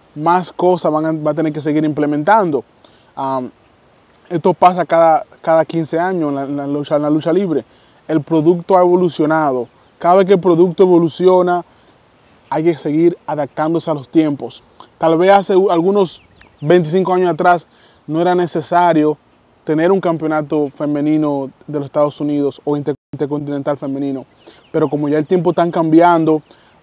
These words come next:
la W W E tiene N X T, donde están trayendo más, están creando más talentos, féminas que están trabajando. Ahora mismo la W W E tiene una,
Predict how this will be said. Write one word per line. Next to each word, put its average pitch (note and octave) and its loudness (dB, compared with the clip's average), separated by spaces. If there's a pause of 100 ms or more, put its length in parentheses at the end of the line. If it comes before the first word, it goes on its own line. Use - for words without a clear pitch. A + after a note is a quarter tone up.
la C#3+ 0
W D#3+ 2
W E3+ 2
E - -2
tiene D#3 -2
N D#3 -4
X - -10
T, F3+ -2 (380)
donde D3 -4
están D3+ -2
trayendo D#3+ 0
más, D3+ -2
están D#3 -6
creando D#3+ -2
más D3 -6
talentos, E3 -2 (300)
féminas E3+ 0 (280)
que - -10
están D3 -6
trabajando. D#3+ 0 (300)
Ahora G3+ 6
mismo A#3 4
la G#3 6
W G#3+ 6
W A3 2
E G3 -2
tiene G#3 -2
una, F#3+ -4